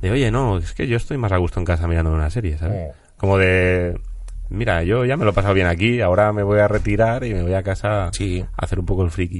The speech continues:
Speaker 2: Sí, es verdad que con lo locos
Speaker 1: O
Speaker 2: que
Speaker 1: a
Speaker 2: sois en
Speaker 1: dormir.
Speaker 2: el escenario, luego parecéis bastante tranquilos también.
Speaker 1: Sí, sí, sí.
Speaker 2: O sea,
Speaker 1: Este-,
Speaker 2: no
Speaker 1: Esteban y yo siempre hemos decepcionado en cuanto a, a tema de,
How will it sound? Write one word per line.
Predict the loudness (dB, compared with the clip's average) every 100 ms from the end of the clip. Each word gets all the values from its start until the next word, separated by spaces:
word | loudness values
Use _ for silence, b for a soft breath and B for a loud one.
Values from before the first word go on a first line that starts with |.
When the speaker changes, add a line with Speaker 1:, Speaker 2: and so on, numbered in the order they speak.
| 0
Speaker 2:
Sí, | 2
es | 4
verdad | 4 4
que |
con | 4 2
lo | 2
locos | 2 2 4
Speaker 1:
O |
Speaker 2:
que | 4
Speaker 1:
a |
Speaker 2:
sois | 6 6
en |
Speaker 1:
dormir. | 6 4
Speaker 2:
el |
escenario, | 4 2 2 4 4
luego | 2 2
parecéis | 2 2 0
bastante | 2 0 0
tranquilos | -2 -2 -2 -2
también. | 0 0 2
Speaker 1:
Sí, | 2 0
sí, | -2 -6
sí. | -4 -4
Speaker 2:
O | -4
sea, | -4
Speaker 1:
Este-, | -2
Speaker 2:
no | 0 0
Speaker 1:
Esteban | 0 2 4 2
y |
yo | 2 2
siempre | 2 0 2 2
hemos | 4 2 0 -10 -16 -18 -6
decepcionado | -2 2 0 2 2 4 4 2
en | 2
cuanto | 0 2 2 2
a, | 2 2 -2 -2 -4 -6 B B B B B -14 0
a | 2 2 2
tema | 2 2 2 4 2 2
de, | 2 2 2 0 0